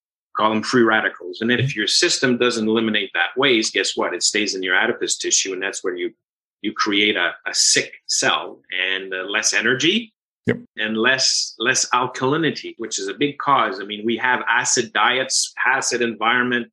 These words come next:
Speaker 1: toxic waste is acid, everything's acid.
Speaker 2: Yeah.
Speaker 1: And so you need to alkalize your body. One of the ways to do it is create oxygen.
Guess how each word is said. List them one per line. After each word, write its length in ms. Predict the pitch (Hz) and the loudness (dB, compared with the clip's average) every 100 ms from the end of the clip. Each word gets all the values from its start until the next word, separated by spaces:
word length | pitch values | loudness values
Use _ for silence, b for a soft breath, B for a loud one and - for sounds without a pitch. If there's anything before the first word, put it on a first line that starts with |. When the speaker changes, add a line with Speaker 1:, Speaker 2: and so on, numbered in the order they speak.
| - | -2
Speaker 1:
toxic 400 | 117 - 127 - | 0 0 -2 0
waste 260 | 120 127 - | 2 2 0
is 140 | 107 | -2
acid, 320 | 110 117 - - | 0 0 0 0
everything's 400 | 170 135 104 95 | 2 2 -2 0
acid. 400 | 117 127 85 - | 0 0 -6 -8
Speaker 2:
Yeah. 260 | 131 107 98 - - | 0 2 0 -4 -8
Speaker 1:
And 100 | 123 | 0
so 120 | 143 | 2
you 120 | 143 | 4
need 200 | 151 165 | 2 2
to 80 | 139 | 0
alkalize 640 | 120 147 147 120 107 95 | 2 0 2 0 0 -2
your 120 | 98 92 | -6 -2
body. 380 | 123 143 73 - _ _ _ _ _ | 0 0 -2 -12 _ _ _ _ _
One 260 | - 131 185 | -4 0 4
of 60 | 170 | 4
the 80 | 139 | 6
ways 280 | 127 120 - | 4 4 -2
to 100 | 110 | -2
do 160 | 113 | 0
it 80 | 107 | 0
is 180 | 104 - | -4 -8
create 280 | - 113 92 | -2 0 0
oxygen. 520 | 98 - 90 - | -2 -4 -10 -16